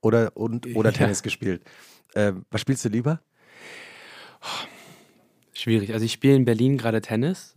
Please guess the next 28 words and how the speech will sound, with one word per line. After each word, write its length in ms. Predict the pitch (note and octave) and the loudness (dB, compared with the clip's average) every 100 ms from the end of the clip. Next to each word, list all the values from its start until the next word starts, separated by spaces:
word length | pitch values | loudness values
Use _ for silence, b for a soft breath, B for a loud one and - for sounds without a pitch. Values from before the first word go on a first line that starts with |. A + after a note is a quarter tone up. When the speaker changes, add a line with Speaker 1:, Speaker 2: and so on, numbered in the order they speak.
| D#3+ | -10
Speaker 2:
Ähm, 400 | A2+ G#2+ G#2+ G#2 _ _ _ - | -6 -4 -4 -6 _ _ _ -20
es 260 | - - - | -14 -14 -14
ist 100 | - | -6
gerade 240 | A2 G#2+ | -4 -2
wieder 120 | A2 | -2
losgegangen, 520 | G#2 A2 - A#2 B2 G#2+ | -2 -2 -2 -2 -2 -4
weil 160 | G#2+ | -6
wir 60 | G#2+ | -6
jetzt 160 | G#2 - | -6 -6
wieder 140 | G#2 | -6
draußen 320 | - A2 B2 | -4 -6 -6
spielen 260 | - B2 B2+ | -2 -2 0
können. 360 | C3 D3 D#3+ _ | -2 -4 -6 _
Ähm, 580 | - G#2+ G#2+ G#2 G#2 G2+ - | -6 -2 -2 -2 -2 -4 -2
und 500 | G#2 G#2 G2+ - - _ _ _ | 0 0 -2 -10 -18 _ _ _
Squash, 640 | - - - A2 B2 C3+ - _ b b b b b - - | -12 -10 -6 0 0 -2 -10 _ b b b b b -12 -8
das 100 | A#2 | -2
ist 100 | B2 | -2
was 160 | A#2 | 0
anderes. 580 | A#2 A#2+ A2 F#2 G#2+ - - | 0 2 0 -2 -10 -12 -4
Also 220 | A2+ B2 | 0 0
t-, 120 | B2 | 0
t-, 240 | - - - - B B B | -16 -16 -16 -16 B B B
Squash 300 | - A#2+ C#3+ | -2 2 2
ist 60 | C3 | 0
halt 120 | A2+ | -4
viel 220 | - A#2+ | 0 2
intensiver. 600 | A2 G#2+ G2 A2 F#2 F2+ | 2 0 -2 -2 -2 -8